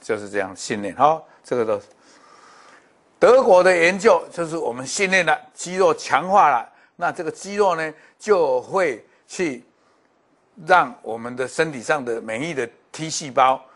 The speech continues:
我上一次已经提到了，我们身体上有细胞性的免疫跟体液性的免疫。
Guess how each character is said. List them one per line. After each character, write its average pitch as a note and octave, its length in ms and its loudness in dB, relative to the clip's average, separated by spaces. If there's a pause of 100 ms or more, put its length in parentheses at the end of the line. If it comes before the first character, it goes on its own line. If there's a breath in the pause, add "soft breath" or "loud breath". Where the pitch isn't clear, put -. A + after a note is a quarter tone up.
(120 soft breath)
我 A#2 100 -16
上 D#3+ 200 -2
一 - 20 -4
次 D#3 160 -10
已 C3 80 -8
经 C3 180 -10
提 - 180 -18
到 C3+ 180 2
了， G#2+ 180 -2 (140 loud breath)
我 A2 80 -14
们 A#2 100 -10
身 D3+ 180 -4
体 C3 80 -8
上 C3+ 180 0
有 A2 100 -6
细 E3+ 200 -10
胞 D#3 160 4
性 D#3 160 -6
的 C3 80 -6
免 G#2+ 200 -10
疫 C#3+ 240 -12
跟 C3+ 200 -8
体 G#2+ 180 -16
液 D3+ 60 -10
性 D3 200 -12
的 G#2 80 -6
免 F#2+ 180 -12
疫。 B2+ 160 -10